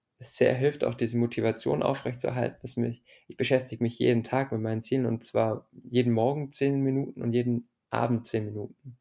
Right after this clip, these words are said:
Also immer nach dem Aufstehen schreibe ich mir, ähm, meine vier Hauptziele auf und, ähm,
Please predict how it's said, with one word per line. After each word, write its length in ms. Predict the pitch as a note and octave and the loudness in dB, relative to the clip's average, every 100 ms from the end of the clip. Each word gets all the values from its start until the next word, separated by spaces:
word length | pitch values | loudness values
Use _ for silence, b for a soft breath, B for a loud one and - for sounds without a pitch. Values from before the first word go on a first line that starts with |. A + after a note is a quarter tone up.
| - | -6
Also 140 | A#2 | 0
immer 260 | B2+ B2 B2 B B B B B | 0 0 -4 B B B B B
nach 160 | A#2 A#2+ | -2 -2
dem 160 | - | -2
Aufstehen 560 | - C3+ C#3 - D3 C#3 | 2 2 0 -2 0 0
schreibe 280 | - A#2+ A#2+ | -2 -2 -2
ich 100 | A#2+ | 0
mir, 360 | B2 A#2+ A#2+ A#2+ B B B B B B B B _ - | 2 4 0 -6 B B B B B B B B _ 4
ähm, 440 | B2+ B2+ B2+ B2+ A#2+ B B B | 6 6 4 2 -2 B B B
meine 280 | A#2+ C3 B2+ | 4 6 4
vier 400 | - D3 C3+ B2+ | 2 4 4 4
Hauptziele 560 | C3 - - D3+ C#3 | -2 -2 -2 2 4
auf 300 | C3+ F3+ F3 | 4 2 -4
und, 440 | - B2 B2 B2 - _ _ _ - - | -2 2 2 0 -8 _ _ _ -12 -2
ähm, 360 | B2 A#2+ A#2+ | 0 0 -2